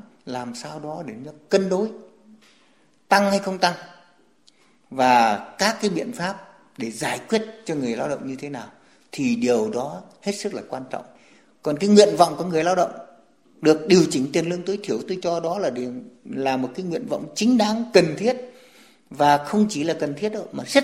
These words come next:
cần thiết trong thời điểm hiện nay. Nhưng mà đối với doanh nghiệp hết sức khó khăn như thế này, thì cái việc mà chúng ta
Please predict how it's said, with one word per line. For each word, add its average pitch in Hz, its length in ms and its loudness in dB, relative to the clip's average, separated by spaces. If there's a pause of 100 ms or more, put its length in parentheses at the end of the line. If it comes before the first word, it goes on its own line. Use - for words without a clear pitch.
(120)
cần 147 260 0
thiết 226 160 -4 (120)
trong 185 140 2 (180)
thời 131 160 0
điểm 120 160 -2
hiện 143 180 -6
nay. 147 140 -4 (840)
Nhưng 208 240 6
mà 170 60 4
đối 170 240 8
với 240 100 0
doanh 196 260 0
nghiệp 160 140 0 (100)
hết 214 140 0
sức 214 240 -6 (100)
khó 202 100 -2
khăn 170 240 -10
như 160 80 -14
thế 165 120 -14
này, 135 180 -12 (760)
thì 170 400 6
cái 214 100 0
việc 180 280 2
mà 139 140 -4
chúng 208 220 -4
ta 185 260 -2